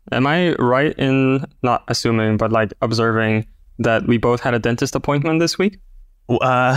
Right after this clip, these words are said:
Speaker 2: <laughs> well, you would think that, but, uh, we did both. This is a confusing story. My wife had a dentist appointment, same dentist,
Speaker 1: Ah.
Speaker 2: earlier on Monday morning. She went in. She asked some question about my appointment, which was at one P M, and they said, "Oh,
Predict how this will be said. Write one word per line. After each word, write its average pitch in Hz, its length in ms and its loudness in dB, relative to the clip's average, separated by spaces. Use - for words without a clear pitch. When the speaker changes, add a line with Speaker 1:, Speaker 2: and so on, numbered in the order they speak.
Speaker 2:
<laughs> - 100 -6
well, 135 480 2
you 127 160 2
would 120 160 0
think 175 200 2
that, 113 360 0
but, - 380 -2
uh, 110 420 2
we 117 80 2
did 160 220 2
both. 170 240 0
This 143 120 2
is 147 60 2
a 123 240 2
confusing 123 400 0
story. 117 320 -2
My 113 160 2
wife 123 200 0
had 127 120 2
a 107 60 2
dentist 104 260 -2
appointment, 107 400 -2
same 113 200 0
dentist, 104 440 0
Speaker 1:
Ah. 123 100 0
Speaker 2:
earlier 127 320 4
on 113 140 2
Monday 117 220 0
morning. 120 420 0
She - 200 -2
went 139 180 2
in. 127 280 2
She 165 160 0
asked 143 140 0
some 170 200 2
question 156 320 0
about 135 120 2
my 135 160 2
appointment, 117 340 -2
which 117 160 0
was 117 120 0
at 113 100 0
one 123 240 2
P 120 160 2
M, 113 320 0
and - 80 0
they 107 80 2
said, - 240 0
"Oh, - 220 0